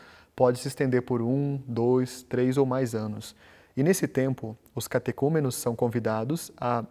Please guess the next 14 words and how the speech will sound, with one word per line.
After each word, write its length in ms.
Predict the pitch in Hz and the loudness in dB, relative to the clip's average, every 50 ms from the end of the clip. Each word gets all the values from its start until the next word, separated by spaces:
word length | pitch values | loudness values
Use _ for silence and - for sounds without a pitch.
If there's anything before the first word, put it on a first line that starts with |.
| - | -12
vivenciar 640 | - 113 135 131 131 135 131 - - - 117 113 127 | -6 -2 -2 0 2 0 0 0 -2 -2 0 2 0
a 40 | 139 | 0
fé, 460 | - - - 117 117 120 127 143 147 - - - - - - - _ | -2 0 2 4 6 6 4 2 -2 -8 -18 -20 -20 -20 -20 -20 _
são 160 | - - 131 | -6 -4 -2
convidados 680 | 120 - 135 123 127 120 123 120 123 127 127 127 120 113 | 2 2 2 2 2 4 4 4 4 4 2 2 2 4
a 180 | 120 113 110 107 | 2 2 2 0
praticar 640 | - 113 117 113 - 120 - - 113 117 113 110 - | 0 -2 -2 -2 -2 -6 -2 -2 -2 -2 -2 -4 -6
ações 520 | - 127 113 - - - 131 127 123 113 | -6 -6 -6 -6 -2 -2 0 0 0 -2
de 80 | 110 110 | -4 -4
caridade, 720 | - - 117 135 139 139 123 123 127 123 123 123 117 117 | -4 -2 -2 0 2 4 4 4 4 2 0 0 0 -2
a 80 | 113 110 | -2 -2
ter 200 | - - 127 120 | 0 0 0 0
experiências 600 | 120 113 - - 123 113 117 113 107 - 113 107 | 0 -2 -2 -2 -2 -2 -2 -2 -4 -6 -6 -6
missionárias 760 | 107 110 107 - - 151 147 123 120 123 123 131 135 135 - | -6 -6 -6 -2 -2 0 0 0 -2 -2 -2 -2 -4 -4 -6